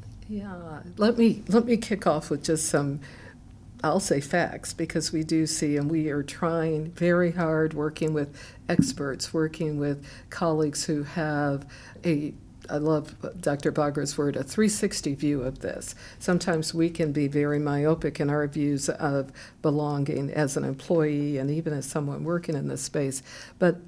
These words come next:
the reason it's so important to us at Mayo Clinic is representation matters. But if we continue to bring people in the front door and they stay with us short times because they never feel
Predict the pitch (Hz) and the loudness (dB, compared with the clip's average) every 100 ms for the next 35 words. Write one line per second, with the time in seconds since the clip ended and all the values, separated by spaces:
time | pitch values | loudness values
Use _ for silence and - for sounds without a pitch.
0 | - - - - 170 165 294 294 170 165 | -18 -20 -12 4 4 8 6 6 4 4
1 | 160 - - 165 165 156 - 160 117 147 | 2 -2 0 2 2 0 -2 -2 0 -2
2 | 135 151 - - 156 151 139 - 175 147 | 0 -2 -2 -2 2 0 0 -2 -2 -2
3 | 127 - - - - 143 143 - - 170 | -4 -14 -20 -6 -4 -2 -4 -8 2 4
4 | 185 - 202 190 175 170 151 - 202 220 | 4 2 2 2 2 2 0 2 4 4
5 | 311 339 339 - - - - - - - | 2 0 -2 -4 -6 -14 -14 -20 -18 2
6 | 208 208 214 262 330 - 247 226 202 160 | 2 2 4 4 4 2 2 2 0 -2
7 | - 208 226 170 170 165 160 190 170 156 | 2 4 4 2 2 0 2 0 0 0
8 | 147 143 139 175 175 - 160 147 151 165 | 0 -2 0 2 2 2 2 2 0 -2
9 | - - - - 185 202 220 214 - - | -8 -20 -16 2 4 6 4 2 -4 0
10 | 190 202 196 180 - 151 160 - - - | 4 4 4 2 0 -2 -2 -6 -10 -20
11 | - - 190 185 - 190 170 151 143 185 | -10 0 2 0 0 0 0 0 -2 -2
12 | 175 185 175 175 165 185 208 226 226 226 | 0 -2 -2 -2 2 4 4 2 2 0
13 | 214 - 180 165 143 156 | -2 -2 2 2 2 -2